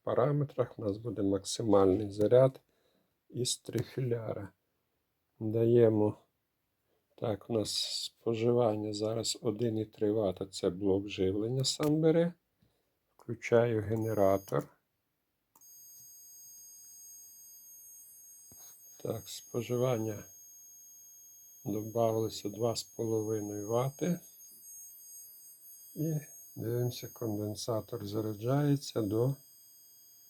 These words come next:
чотириста двадцяти, чотириста тридцяти вольт.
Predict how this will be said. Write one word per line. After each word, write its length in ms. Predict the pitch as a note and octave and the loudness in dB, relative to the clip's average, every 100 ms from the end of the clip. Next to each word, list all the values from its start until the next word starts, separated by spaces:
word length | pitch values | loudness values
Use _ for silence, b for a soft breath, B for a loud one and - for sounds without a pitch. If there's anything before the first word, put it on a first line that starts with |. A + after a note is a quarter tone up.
| _ _ _ | _ _ _
чотириста 1000 | - G#2+ - - B2+ C#3+ C#3 - C#3 C3 - _ _ _ _ - _ - - - - - - | -10 -8 -8 -2 0 2 0 -4 -4 -4 -10 _ _ _ _ -20 _ -20 -20 -20 -20 -20 -10
двадцяти, 880 | A2 A2 A2+ A2+ - F#2 F#2 - C#3 | -4 0 0 -2 -6 -8 -6 -2 -2
чотириста 580 | - - G#2 A#2 - G#2+ | -4 -8 -6 -6 -12 -12
тридцяти 640 | - A2+ - - A2 A2 - - - - - - - - - _ _ - | -8 -8 -10 -4 -2 -2 -6 -20 -20 -20 -20 -20 -20 -20 -20 _ _ -10
вольт. 360 | G2+ G#2 F#2 | 0 6 6